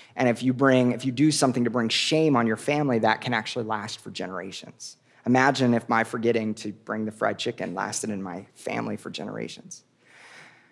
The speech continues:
So in addition to all the big picture things that we're about to discuss, this was an act of compassion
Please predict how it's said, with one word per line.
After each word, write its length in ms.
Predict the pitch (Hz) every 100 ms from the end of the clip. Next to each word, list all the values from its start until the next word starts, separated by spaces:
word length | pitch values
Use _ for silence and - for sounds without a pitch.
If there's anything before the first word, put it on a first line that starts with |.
| -
So 180 | -
in 140 | 202 196
addition 460 | 170 202 - 233
to 60 | 202
all 220 | - 180
the 80 | 185
big 380 | 139 170 185 165
picture 480 | - 196 - - 233
things 420 | 233 220 240 233
that 80 | 160
we're 140 | 156
about 260 | 143 147 151
to 80 | 156
discuss, 920 | 127 - - 107 156 - - - - _ _ - - - -
this 400 | 127 214 262 311
was 160 | 277
an 100 | 240 -
act 320 | 151 151 -
of 120 | 143
compassion 880 | - 127 127 156 160 143 101 98